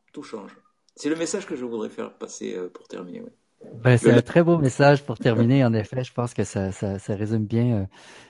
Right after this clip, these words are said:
Speaker 2: une position qu'effectivement, puis moi, je, je suis entièrement d'accord avec toi quand on, quand j'ai commencé vraiment à intégrer ça dans ma vie, d'arrêter de me battre par rapport à ce qui vient, mais d'accepter de lâcher prise.
Speaker 1: Oui.
Speaker 2: Parce que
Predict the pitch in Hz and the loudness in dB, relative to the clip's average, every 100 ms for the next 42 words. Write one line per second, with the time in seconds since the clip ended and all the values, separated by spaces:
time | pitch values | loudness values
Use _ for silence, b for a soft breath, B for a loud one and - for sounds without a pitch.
0 | B 117 110 127 110 - 135 131 110 - | B -4 -2 0 -2 0 -2 2 2 2
1 | 123 - 110 123 131 - 113 123 117 - | -2 -2 0 0 0 0 2 0 0 -6
2 | 110 _ _ _ 110 101 - 110 - _ | -18 _ _ _ -12 -12 -10 -10 -12 _
3 | 151 131 143 123 127 120 131 123 110 104 | -4 0 4 4 4 4 4 4 4 0
4 | - 131 131 113 95 - B B B B | 0 0 2 0 0 -6 B B B B
5 | B - 147 135 135 123 120 135 127 143 | B 4 4 6 4 4 4 4 6 8
6 | 135 123 - 113 117 - 139 120 110 110 | 8 6 4 2 2 4 4 4 4 2
7 | 120 107 110 143 120 101 113 135 - 107 | 4 4 2 4 4 4 4 2 2 -2
8 | 107 117 104 95 - 110 107 139 113 104 | 0 0 0 -4 -4 0 2 4 4 0
9 | 113 113 117 - 120 - 143 120 117 - | -2 -2 -2 0 -2 2 2 2 2 -2
10 | 135 139 139 B B 120 120 - - 120 | 0 0 0 B B 4 4 -2 -4 -4
11 | - 135 123 | -2 0 0